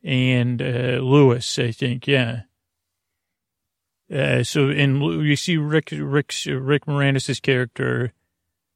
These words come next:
He's an interesting, it's really well portrayed 'cause it has some nuance to it, 'cause he's kind of a little, a little bit geeky,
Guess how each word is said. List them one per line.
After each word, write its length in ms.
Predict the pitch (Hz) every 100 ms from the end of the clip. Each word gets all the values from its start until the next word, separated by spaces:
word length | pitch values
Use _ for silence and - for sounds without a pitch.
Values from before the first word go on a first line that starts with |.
| _ _
He's 200 | 214 214
an 80 | 247
interesting, 560 | 208 247 240 - 196
it's 220 | 156 156 160
really 400 | 143 175 208 170
well 260 | 156 170
portrayed 400 | 147 151 - 143 120
'cause 180 | 123
it 120 | 139 131
has 260 | 160 156
some 540 | 139 - - 165 156 147
nuance 480 | 151 151 123 117 -
to 100 | 123
it, 100 | 123
'cause 120 | 139
he's 140 | 139
kind 240 | - 180 185
of 140 | 151
a 60 | 147
little, 220 | 147 143
a 140 | 147
little 200 | 139 151
bit 240 | 135 135 123
geeky, 760 | 139 160 - 127 117 135 135